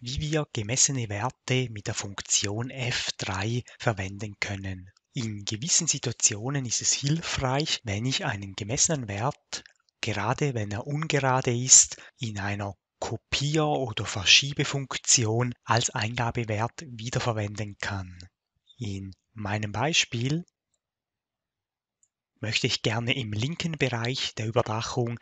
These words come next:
den gleichen Sprung übernehmen, welchen ich rechts verwende. Dazu nutze ich zuerst O für Messen,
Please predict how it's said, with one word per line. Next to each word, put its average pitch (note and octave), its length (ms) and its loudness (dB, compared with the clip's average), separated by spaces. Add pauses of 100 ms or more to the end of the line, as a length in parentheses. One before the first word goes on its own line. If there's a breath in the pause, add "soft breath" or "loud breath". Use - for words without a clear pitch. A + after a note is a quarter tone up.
den G2+ 240 -2
gleichen C3 720 0
Sprung A#2+ 540 0
übernehmen, B2 800 0 (220 loud breath)
welchen G#2+ 340 0
ich G#2 180 -6
rechts - 440 0
verwende. C3+ 580 4 (420)
Dazu A2 600 0
nutze A#2+ 300 0
ich - 180 2
zuerst A#2 560 4
O C3 440 2
für G2 300 -6
Messen, C#3 720 6